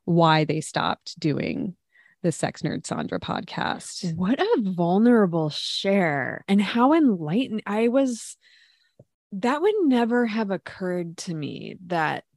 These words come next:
Speaker 2: being a public figure was actively re-traumatizing
Speaker 1: Yeah.
Speaker 2: them, you know, from their childhood.
Speaker 1: Yeah.
Speaker 2: And,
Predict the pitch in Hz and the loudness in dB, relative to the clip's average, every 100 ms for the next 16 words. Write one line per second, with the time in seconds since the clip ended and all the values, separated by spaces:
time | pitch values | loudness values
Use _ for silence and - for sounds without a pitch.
0 | 175 151 180 170 170 151 - 160 165 156 | -12 -4 -4 -2 -4 -6 -8 -6 -6 -6
1 | - _ 165 151 147 147 151 160 - 156 | -10 _ -8 -4 -4 -4 -6 -8 -10 -6
2 | 156 147 151 147 151 - - - _ - | -4 -2 -4 -6 -10 -14 -18 -20 _ -6
3 | 165 190 - 170 160 165 160 156 151 156 | -4 -4 -2 -2 0 0 0 -2 -2 -4
4 | 156 - 160 147 143 147 - 113 - - | -4 -6 -8 -6 -6 -8 -8 -10 -8 -10
5 | 55 57 175 170 - 175 160 143 135 - | -8 -4 0 0 0 -6 -6 -6 -6 -8
6 | - - _ - 165 147 156 165 151 156 | -10 -12 _ -6 -4 -2 -6 -6 -6 -6
7 | 156 - 202 180 - - - 180 170 180 | -8 -8 -6 -6 -8 -14 0 4 4 4